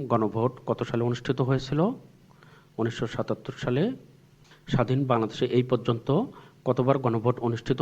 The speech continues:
হয়েছে? তিনবার। গণভোট এর ইংরেজি প্রতিশব্দ কি? রেফারেন্ডাম। সাহিত্যে নোবেল পুরস্কার বিজয়ী আফ্রিকার প্রথম লেখক কে? ওলে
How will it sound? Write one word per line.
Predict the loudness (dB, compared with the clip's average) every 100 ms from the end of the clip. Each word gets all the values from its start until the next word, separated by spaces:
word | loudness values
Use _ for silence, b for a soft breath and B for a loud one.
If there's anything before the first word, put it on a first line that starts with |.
| 2
হয়েছে? | 2 2 -2 -2 -2 -10 -20 _ _ _ _ _ b b b _ -2
তিনবার। | -2 0 0 0 -2 -10 -20 -20 _ _ _ _ _ B B B B 2
গণভোট | 4 4 2 0 0
এর | -2 0
ইংরেজি | -2 0 -2 -2
প্রতিশব্দ | -4 -2 -2 0 -2 0
কি? | 0 0 -4 -16 b b b -6 -2
রেফারেন্ডাম। | -2 -2 -2 0 0 2 0 -6 -14 -20 _ _ _ _ _ _ _ _
সাহিত্যে | -4 0 2 2 2 4
নোবেল | 4 2 0
পুরস্কার | 0 0 2
বিজয়ী | 2 4 4 0 B B -6 -2
আফ্রিকার | 0 2 0 -2
প্রথম | -2 0 2
লেখক | 0 -2 -8 -2
কে? | 0 0 -6 -20 _ _ _ _ _ _ _ _ _ _ _ _ _ _ _ _ _ _ _ B B 2
ওলে | 4